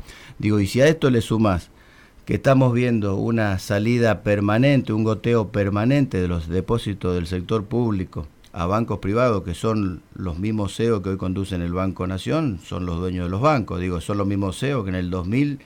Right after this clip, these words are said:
se, se fueron y dejaron que los bancarios contuviesen el, el reclamo social. Estos mismos nos vienen a decir cómo hay que manejar la banca pública. Digo, nos están goteando los depósitos del sector público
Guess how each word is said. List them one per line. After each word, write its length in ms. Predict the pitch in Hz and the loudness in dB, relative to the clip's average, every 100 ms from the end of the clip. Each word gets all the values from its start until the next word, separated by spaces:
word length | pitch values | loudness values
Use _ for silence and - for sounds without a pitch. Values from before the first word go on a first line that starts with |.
| _ - | _ -16
se, 600 | - 85 80 80 80 80 | -6 -4 -4 -6 -6 -8
se 180 | 87 | -8
fueron 460 | 80 123 131 143 170 - - - - | -4 0 2 0 -2 -8 -20 -18 -10
y 80 | 87 | -8
dejaron 360 | 85 104 104 | -6 -6 -6
que 80 | 92 | -8
los 120 | 80 | -8
bancarios 440 | 80 95 147 123 95 | -8 -4 -2 -2 -4
contuviesen 720 | 90 82 90 98 98 95 95 | -6 -8 -6 -4 -6 -6 -6
el, 80 | 87 | -6
el 200 | 82 78 | -8 -8
reclamo 400 | 87 98 98 92 | -8 -6 -6 -6
social. 420 | - 85 90 85 - - - - | -6 -4 -4 -4 -8 -20 -12 -2
Estos 260 | 113 131 | 0 2
mismos 300 | 123 131 131 | 2 4 4
nos 80 | 101 | 2
vienen 220 | 104 107 | 2 2
a 80 | 107 | 0
decir 260 | 107 120 104 | 0 0 -2
cómo 220 | 107 107 | 0 0
hay 80 | 104 | 2
que 80 | 101 | 2
manejar 380 | 101 98 107 | 4 2 2
la 100 | 107 | 2
banca 340 | 104 110 120 120 | 4 2 0 0
pública. 500 | 135 120 127 147 156 - - - - | 0 0 0 -2 -4 -8 -20 -20 -16
Digo, 300 | - 95 90 - | -4 0 0 -4
nos 140 | - 87 | -2 -2
están 320 | - 107 104 | 0 2 2
goteando 480 | 98 95 123 120 104 | 2 2 2 4 2
los 120 | 92 | 2
depósitos 500 | 92 107 101 101 101 | 0 -2 -4 -2 -2
del 180 | 92 98 | -2 -2
sector 200 | 101 110 | 0 -2
público 520 | 120 117 117 127 | 0 0 0 0